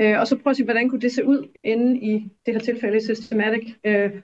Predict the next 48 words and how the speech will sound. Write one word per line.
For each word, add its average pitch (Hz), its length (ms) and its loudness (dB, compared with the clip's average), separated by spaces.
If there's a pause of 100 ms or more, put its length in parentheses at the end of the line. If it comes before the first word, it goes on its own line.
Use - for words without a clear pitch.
(140)
og 208 60 2
der 240 60 4
har 226 60 0
Peter 254 220 4
været 220 140 0
god 277 120 4
til 277 80 0
at 226 80 2
tage 247 100 2
nogle 247 140 4
eksempler, 220 360 -2
der 196 80 -2
ikke 262 200 -2
var 220 160 0
så, 220 260 -2 (220)
altså, 220 160 -2 (320)
sportslige, 233 420 4
at 202 100 0
de 202 80 0
var 202 60 2
svære 214 200 4
at 214 60 6
oversætte, 247 440 4
men 214 140 4
simpelthen 226 320 4
kunne 214 100 -6
tage 240 160 0
noget, 233 300 0
hvor 226 120 0
vi 220 100 -4
så 240 120 -4
går 233 80 -2
ind 226 100 2
og 208 60 -2
siger, 220 140 -4
okay, 240 260 0
hvis 214 180 -8
vi 269 80 4
skal 262 220 -6
prøve 233 160 0
at 214 140 0
opnå 214 340 -2 (420)
det 240 80 2
eksempel, 226 380 -2
du 247 100 8
siger, 240 260 2
Kasper, 202 300 -6
tydeligheden, 220 720 2